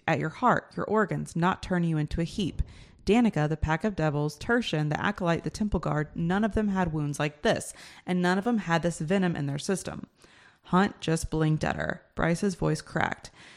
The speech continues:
"What if something else came through? What if the Kristalos was summoned to look for the horn, but something worse was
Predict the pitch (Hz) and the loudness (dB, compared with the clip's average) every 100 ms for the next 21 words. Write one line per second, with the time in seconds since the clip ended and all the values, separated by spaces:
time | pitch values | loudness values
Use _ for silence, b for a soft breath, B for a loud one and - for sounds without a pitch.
0 | b b 175 214 220 190 180 185 180 - | b b 2 4 2 0 2 0 -2 2
1 | 214 233 - 165 151 143 143 143 143 156 | 2 2 0 0 0 0 -2 -2 -2 -2
2 | 170 - 202 233 - 233 - 165 156 156 | -2 -2 -2 -2 -2 -6 0 0 2 -2
3 | - 175 - 214 220 180 - 156 151 - | -2 -8 -2 2 2 2 -2 -4 -4 -2
4 | 170 175 147 139 147 156 - 160 151 185 | -2 -2 -2 -2 -2 -4 -2 -2 0 -2
5 | 170 170 170 160 - b b b b - | 0 2 2 0 -4 b b b b -2